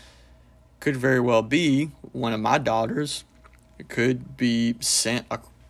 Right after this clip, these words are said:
on the other side of the planet to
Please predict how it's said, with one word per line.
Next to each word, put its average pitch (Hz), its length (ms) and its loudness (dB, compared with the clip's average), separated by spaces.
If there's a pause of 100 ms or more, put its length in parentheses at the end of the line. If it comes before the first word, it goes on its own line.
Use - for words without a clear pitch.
(140)
on 127 80 -2
the 117 80 -2
other 135 220 0
side 127 500 2 (960)
of 127 140 0
the 123 80 -2
planet 147 640 0
to 117 460 0